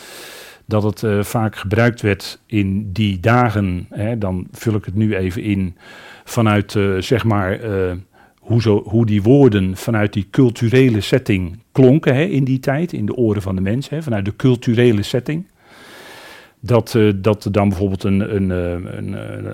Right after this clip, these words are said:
een belangrijke generaal of een keizer, die was dan in aantocht en dan liep het hele dorp uit en die ontmoette dan de keizer of de generaal, om die keizer en die generaal vervolgens in te halen, hè. En dat woord ontmoeting was dan, is dan hetzelfde woord als het woord apanthesis in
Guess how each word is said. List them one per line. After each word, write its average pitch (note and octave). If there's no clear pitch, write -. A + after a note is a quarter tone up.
een F#2+
belangrijke G2
generaal G#2
of A2+
een A#2
keizer, G#2+
die G2
was G2+
dan G2+
in G#2
aantocht G#2+
en G#2
dan G2+
liep C3
het A#2
hele G#3
dorp C#3
uit F#3
en A2
die G#2
ontmoette A#2
dan G#2+
de F#2+
keizer D#3+
of A2
de A2
generaal, A2
om F3
die C#3+
keizer E3
en C#3
die B2+
generaal C3
vervolgens B2
in D#3+
te B2
halen, F2+
hè. B2
En C#3+
dat G#2+
woord A#2
ontmoeting A#2+
was A#2
dan, A2
is A#2
dan G#2+
hetzelfde B2+
woord G#2+
als G2+
het G2
woord A2
apanthesis A2
in G#2+